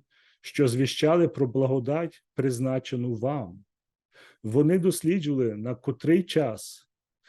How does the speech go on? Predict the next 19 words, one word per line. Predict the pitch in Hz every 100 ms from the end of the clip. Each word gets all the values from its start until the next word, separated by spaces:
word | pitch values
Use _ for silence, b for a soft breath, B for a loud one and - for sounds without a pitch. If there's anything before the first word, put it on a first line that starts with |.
| b
чи | - 151
на | 143
який | 151 151 147 196 196
час | - 120 104 - - _ _ _
показував | 131 - 151 135 143 123
Дух | 135 143
Христів, | - 135 120 - 151 151 107 117 _ _ _
що | - - 135
в | 127
них | 143 113
був, | 107 180 120 117 - _ _ _ _ _
коли | _ 135 147 180 180 123
він | 104 156 170
сповіщав | 131 - 139 127 123 - 151 156 156
про | 135 135
Христові | 123 120 - 156 143
страждання | - 117 117 110 110 175 190 151 113 107 _ _ _ _ _ -
та | 139
славу, | - - 135 170 185 107 95